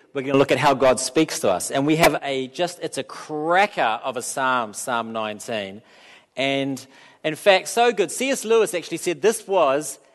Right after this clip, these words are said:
his, he said this was the best psalm in the Bible, and some of the best lyrics, he said, uh, in the world. So there you go. Now, very helpfully for preachers, it breaks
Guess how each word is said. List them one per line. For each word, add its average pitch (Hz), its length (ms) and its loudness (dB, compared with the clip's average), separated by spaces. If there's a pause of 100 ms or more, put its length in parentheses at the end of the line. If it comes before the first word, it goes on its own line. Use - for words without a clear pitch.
(120)
his, 156 800 -2 (580)
he 170 80 -8
said 175 160 0
this 214 160 -2
was 220 80 -6
the 180 80 -4
best 151 260 -2
psalm 135 280 -2
in 117 40 -8
the 113 60 -10
Bible, 98 480 -2 (680)
and 135 160 -4
some 156 220 0
of 143 120 0
the 143 60 -8
best 147 380 0
lyrics, 139 880 -2 (560)
he 120 100 -8
said, 110 520 -2 (440)
uh, 101 460 -4
in 123 140 -4
the 131 80 -6
world. 127 540 0 (1400)
So 98 160 -10
there 101 120 -4
you 101 80 -4
go. 101 280 2 (1040)
Now, 139 220 2
very 170 260 -2
helpfully 147 680 0
for 143 120 -14
preachers, 156 380 -6
it 127 160 -6
breaks - 540 -2